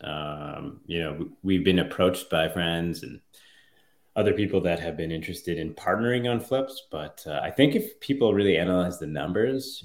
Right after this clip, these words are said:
you're better off just doing private funds on flips, right? Like, um, f-, par-, partnering on, on flips don't really make that sense. But on the, our buy and hold, uh, we were happy to, to bring on joint venture partners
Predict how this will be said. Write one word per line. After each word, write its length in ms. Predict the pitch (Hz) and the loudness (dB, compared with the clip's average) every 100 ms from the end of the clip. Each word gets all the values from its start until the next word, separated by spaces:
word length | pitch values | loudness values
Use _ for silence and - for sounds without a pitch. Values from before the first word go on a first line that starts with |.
| - | -10
you're 180 | 90 85 | -8 -4
better 340 | 90 98 101 87 | 0 2 4 4
off 280 | 85 - - - - _ _ | 4 2 -10 -20 -20 _ _
just 320 | 85 80 - | -8 -8 -8
doing 340 | 85 80 76 - | -6 -6 -8 -10
private 500 | - 82 76 - - | -6 -4 -4 -6 -6
funds 320 | 80 76 71 | -8 -6 -6
on 160 | 69 69 | -8 -10
flips, 440 | - 78 - - | -6 -6 -6 -8
right? 220 | 73 90 - | -4 -4 -4
Like, 420 | 76 71 71 - 73 | -8 -8 -8 -10 -8
um, 600 | 71 69 69 69 58 - _ _ _ _ _ _ - | -6 -6 -6 -8 -12 -16 _ _ _ _ _ _ -20
f-, 320 | - - - _ | -18 -18 -20 _
par-, 320 | - 104 - - _ - | 0 0 0 -12 _ 4
partnering 420 | 123 135 123 92 | 6 6 4 4
on, 240 | 85 - | 2 -2
on 240 | 87 82 78 | -2 -4 -6
flips 480 | - - 90 - | -10 -2 -2 -2
don't 320 | - 82 - 85 | -4 -4 -6 -8
really 380 | 82 87 90 92 | 0 2 4 2
make 240 | 80 80 | 0 -2
that 200 | 78 76 | -4 -4
sense. 260 | - 87 104 | -6 -6 -2
But 180 | 110 98 | 2 4
on 120 | 101 | 6
the, 60 | |
our 140 | 82 92 | 4 4
buy 280 | - 85 104 | 4 6 6
and 200 | 104 87 | 4 0
hold, 600 | 110 120 90 80 78 - - - - _ _ 82 | 4 6 6 0 -4 -10 -20 -20 -20 _ _ -4
uh, 360 | 80 80 78 | -2 0 0
we 180 | 87 95 | 0 2
were 140 | 95 | 2
happy 300 | 87 85 87 | 2 -2 -2
to, 280 | 82 78 76 - - | -2 -2 -2 -6 -12
to 180 | 87 76 82 | -10 -8 -4
bring 200 | 87 82 | -2 0
on 100 | 80 | -2
joint 220 | 80 73 | -6 -4
venture 300 | 76 - 92 | -6 -4 -4
partners 640 | 98 98 113 135 139 110 | -2 0 0 0 -2 -6